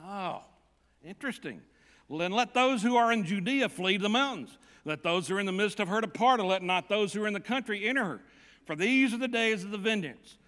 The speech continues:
that all things which are written may be ful-, ful-, may be fulfilled.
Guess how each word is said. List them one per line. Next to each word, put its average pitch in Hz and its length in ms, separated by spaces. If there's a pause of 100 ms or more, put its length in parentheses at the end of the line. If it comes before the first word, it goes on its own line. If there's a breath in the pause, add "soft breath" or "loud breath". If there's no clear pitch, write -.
(140)
that 117 100
all 208 280
things 226 320
which 202 160
are 196 80
written 165 500 (220)
may 156 160
be 175 180
ful-, 180 240
ful-, 160 220 (580 loud breath)
may 175 180
be 175 200
fulfilled. 160 680